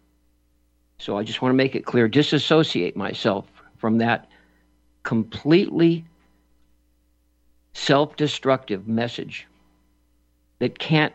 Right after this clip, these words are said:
possibly, any place that it touches, like kryptonite, kryptonite to the maga movement, kryptonite to the Trump movement, kryptonite to the, uh, America First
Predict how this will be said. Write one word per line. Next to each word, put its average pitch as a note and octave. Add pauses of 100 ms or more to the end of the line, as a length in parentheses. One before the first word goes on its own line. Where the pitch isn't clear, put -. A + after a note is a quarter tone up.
(120)
possibly, A2+ (400)
any F3
place E3+
that C3
it A#2
touches, E3+
like A#2
kryptonite, A2+ (1040)
kryptonite C3+ (260)
to C3+
the A#2+ (180)
maga C#3
movement, A2
kryptonite D3
to -
the A2+
Trump C#3+
movement, A2 (640)
kryptonite D3+
to C3+
the, A#2+ (1200)
uh, D2+ (400)
America C3
First B2+